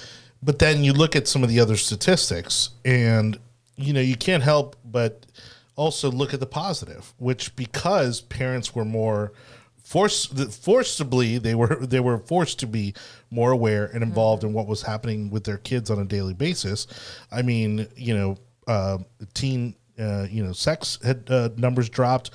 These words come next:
Speaker 1: teen pregnancies dropped, teen drug use dropped, teen smoking dropped. Vaping was the only one that I think kinda went up, you know, because it's, it's trendy, you know, and it's
Speaker 2: <laughs>
Speaker 1: easier to hide, right? It's, you know, 'cause it's got the flavors and all that, all that jazz.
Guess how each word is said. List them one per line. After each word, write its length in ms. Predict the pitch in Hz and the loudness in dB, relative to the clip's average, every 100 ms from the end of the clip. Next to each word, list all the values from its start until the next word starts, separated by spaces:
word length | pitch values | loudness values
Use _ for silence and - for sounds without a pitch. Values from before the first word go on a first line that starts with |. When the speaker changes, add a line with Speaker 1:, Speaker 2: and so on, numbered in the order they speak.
| - - - | -20 -20 -8
Speaker 1:
teen 180 | 117 | -6
pregnancies 600 | 101 120 147 135 - 131 | -2 -2 -2 -4 -2 -2
dropped, 400 | 117 131 127 123 - 110 | 0 2 4 2 -6 -14
teen 180 | - 110 | -6 -6
drug 300 | 95 120 135 | -2 -2 0
use 220 | 127 131 | -2 -4
dropped, 420 | - 135 127 123 - - - | 0 2 2 0 -10 -20 -6
teen 200 | 131 113 | -2 -2
smoking 480 | - 120 135 139 | 0 0 2 0
dropped. 440 | 127 131 127 127 - - - - | 0 2 2 -2 -8 -18 -20 -12
Vaping 460 | 113 117 156 160 156 | -2 0 2 0 0
was 160 | 135 107 | -2 2
the 80 | |
only 180 | 117 120 | 2 4
one 200 | 113 117 | 2 2
that 100 | 113 | 2
I 60 | 104 | 0
think 260 | 101 117 101 | 0 -2 -2
kinda 160 | 117 107 | -2 0
went 200 | 101 95 | 0 0
up, 240 | 98 - - - - - - | -2 -6 -12 -20 -20 -20 -4
you 80 | 120 | 0
know, 80 | |
because 300 | 113 110 110 | 0 0 -4
it's, 260 | 107 - - - | -6 -8 -10 -8
it's 200 | 123 - | -6 -6
trendy, 540 | - 117 110 117 123 - - - 196 - | -2 -2 -2 -4 -4 -10 -18 -12 -12 -4
you 120 | 123 | 0
know, 160 | 117 113 | 2 2
and 100 | 110 | 2
it's 180 | 107 - | 0 -2
Speaker 2:
<laughs> 80 | 147 | -2
Speaker 1:
easier 280 | 135 139 131 | 0 2 2
to 60 | |
hide, 400 | 104 110 110 151 | 0 0 0 0
right? 300 | 120 110 139 | 0 -2 -2
It's, 260 | 113 107 - | -4 -8 -8
you 100 | 113 | -4
know, 140 | 107 | -4
'cause 200 | 104 110 | -4 -6
it's 80 | 104 | -6
got 160 | - 104 | -4 -4
the 60 | |
flavors 580 | - - 107 107 107 95 | -6 -4 -4 -4 -4 -4
and 100 | 104 | -4
all 120 | 101 | -4
that, 120 | 107 95 110 92 _ - - - | -4 -6 -14 -20 _ -16 -16 -8
all 140 | 113 113 | -2 0
that 160 | 101 | 0
jazz. 300 | 98 87 87 | -4 -6 -6